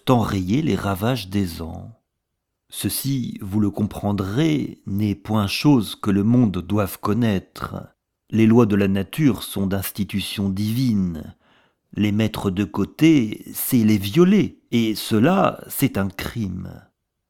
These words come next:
Avec le temps, ces secrets s'apprendront, mais l'heure de cette révélation n'a point encore sonné. Pour être permanente et efficace,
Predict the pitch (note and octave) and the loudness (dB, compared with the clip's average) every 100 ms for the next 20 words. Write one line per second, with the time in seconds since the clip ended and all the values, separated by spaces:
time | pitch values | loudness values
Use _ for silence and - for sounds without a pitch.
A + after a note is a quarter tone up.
0 | _ _ - G2+ G2+ - G#2+ A#2 A#2+ D#3+ | _ _ -6 -2 -2 0 2 0 2 2
1 | D3+ C3+ G#2+ - - - - A2+ - A#2+ | 4 2 -2 -8 -20 -18 -8 -6 -2 -4
2 | - D#3 - C#3 - C#3+ C#3+ A#2+ C3+ C3+ | -2 -6 -2 -4 -2 0 2 0 0 0
3 | B2 - _ _ _ - A2 A#2+ - A#2+ | -2 -8 _ _ _ 0 2 2 0 -10
4 | - B2+ C#3+ D3+ A#2 A2+ - G2+ - A2 | -6 2 4 4 2 0 0 -2 0 0
5 | G#2 G#2 G2+ - C3+ C3+ A2+ - - G2 | 4 2 2 -2 0 0 -2 -6 -6 -6
6 | F#2+ - A2+ A2 G#2 - F#2 - - F#2 | -4 0 0 0 -4 -2 -4 -6 -4 -4
7 | F2 F2 E2+ F2+ _ _ _ _ _ _ | -4 -10 -14 -18 _ _ _ _ _ _
8 | - G#2 G2 A2 - F#2+ - G#2 G#2 G#2+ | -6 -2 0 -2 -2 -4 -2 -2 0 0
9 | B2 A#2+ F#2+ - - - F#2 G#2+ - F#2+ | 2 2 0 -6 -12 -4 -2 -2 -4 -8
10 | - G#2+ C3+ - - | -6 -8 -8 -12 -14